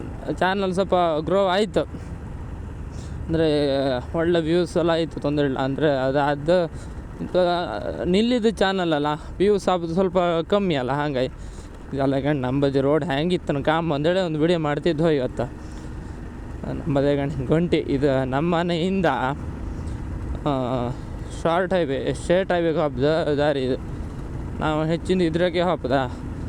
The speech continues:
ನಮ್ಗೆ ಇದೇ ದಾರಿ ಗಟ್ಟಿ ನಮ್ಗೆ, ನಮ್ ಬೇರೆ ದಾರಿ ಇಲ್ಲ. ಹಂಗಾಗಿ ಒಂಚೂರು ಹೋಪ ಸ್ಪೀಡ್.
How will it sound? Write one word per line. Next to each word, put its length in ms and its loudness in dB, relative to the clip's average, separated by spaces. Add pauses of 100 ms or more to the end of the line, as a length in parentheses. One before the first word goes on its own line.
(220)
ನಮ್ಗೆ 340 2
ಇದೇ 180 4
ದಾರಿ 260 2
ಗಟ್ಟಿ 300 4
ನಮ್ಗೆ, 300 0 (360)
ನಮ್ 160 2
ಬೇರೆ 280 4
ದಾರಿ 300 2
ಇಲ್ಲ. 200 2 (720)
ಹಂಗಾಗಿ 480 0 (920)
ಒಂಚೂರು 340 2
ಹೋಪ 240 0
ಸ್ಪೀಡ್. 300 0